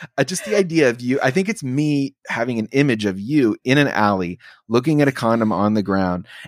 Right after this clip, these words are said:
and, like, you're looking up and kind of a smile, like, parts your lips a little bit and you're like, "Wow,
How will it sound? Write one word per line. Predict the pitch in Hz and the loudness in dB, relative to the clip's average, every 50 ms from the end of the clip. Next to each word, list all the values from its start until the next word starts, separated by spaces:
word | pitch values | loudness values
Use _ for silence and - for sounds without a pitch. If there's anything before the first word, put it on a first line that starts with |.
| - _ | -10 _
and, | - 120 120 123 | 0 0 2 2
like, | 120 110 101 92 - 107 | 2 2 2 0 -2 -2
you're | 110 113 113 110 | 0 2 2 2
looking | 104 101 110 127 127 - 185 147 127 113 | 2 0 -2 -2 -2 0 0 0 0 -2
up | - 101 101 98 - - | -2 -2 -2 -2 -2 -4
and | 113 104 | -8 -6
kind | - 120 127 135 143 | -4 -4 -2 -2 -2
of | 123 | -2
a | 120 | -2
smile, | 104 - - - 110 107 104 107 113 113 110 101 | -2 -2 -4 -4 -2 -2 0 2 4 4 2 2
like, | 92 90 85 - - | 0 -2 -4 -6 -12
parts | - - 110 113 123 123 - - | -6 0 0 0 0 0 -2 0
your | 117 107 | 0 2
lips | 101 101 104 104 - - | 2 2 0 0 0 0
a | 104 101 | 0 0
little | 98 95 90 | 0 0 0
bit | 95 98 - | -2 -4 -4
and | - 117 | -4 -6
you're | 117 | -4
like, | 110 113 113 117 - _ _ _ _ _ _ _ _ _ _ | -2 -2 -4 -4 -8 _ _ _ _ _ _ _ _ _ _
"Wow, | - 190 180 160 123 104 90 87 101 | -6 -2 0 0 2 0 0 -2 -6